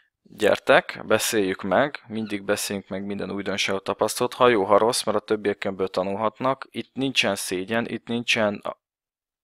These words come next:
semmi ellenézés, mert, mert egy sikeres trader, onnan is megismerszik, hogy ilyen attitűdökkel nem rendelkezik, hogy másokat lenéz,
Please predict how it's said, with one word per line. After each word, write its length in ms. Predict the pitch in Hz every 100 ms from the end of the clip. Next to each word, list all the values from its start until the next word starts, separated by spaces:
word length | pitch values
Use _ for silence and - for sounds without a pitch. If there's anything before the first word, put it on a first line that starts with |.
| _ _ _ - -
semmi 340 | - 135 123
ellenézés, 720 | 110 98 95 92 98 101 110 -
mert, 340 | 104 101 - - - - - _
mert 380 | - 101 101 -
egy 200 | - 101
sikeres 500 | - 120 110 107 -
trader, 800 | - 90 98 95 104 110 117 123 -
onnan 280 | - 107 104
is 220 | 104 -
megismerszik, 760 | 101 104 101 - 98 98 - -
hogy 160 | 101
ilyen 180 | 101 95
attitűdökkel 640 | 95 - - 95 92 - 92
nem 200 | 98 87
rendelkezik, 680 | 85 87 85 90 92 95 -
hogy 100 | 85
másokat 560 | 90 - 87 87 90
lenéz, 440 | 92 92 110 117